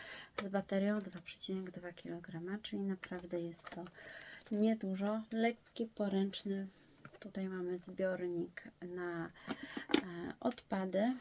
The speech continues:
Wygląda to w ten sposób. Wyjmujemy i mamy tutaj filtr. Filtr, który można myć pod wodą,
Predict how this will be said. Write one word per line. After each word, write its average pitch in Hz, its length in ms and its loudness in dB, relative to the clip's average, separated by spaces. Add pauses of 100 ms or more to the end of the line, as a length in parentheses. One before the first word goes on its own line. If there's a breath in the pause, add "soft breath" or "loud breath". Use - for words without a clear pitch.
(400 loud breath)
Wygląda 190 420 -2
to - 240 -16
w - 60 -20
ten 226 200 2
sposób. 208 600 -4 (260)
Wyjmujemy 196 800 4 (680 loud breath)
i 208 140 2
mamy 175 380 -4 (100)
tutaj - 280 -6 (240)
filtr. 285 560 2 (1160)
Filtr, - 360 2
który 202 260 0
można 196 320 2
myć 196 240 0
pod 302 280 4
wodą, 202 480 2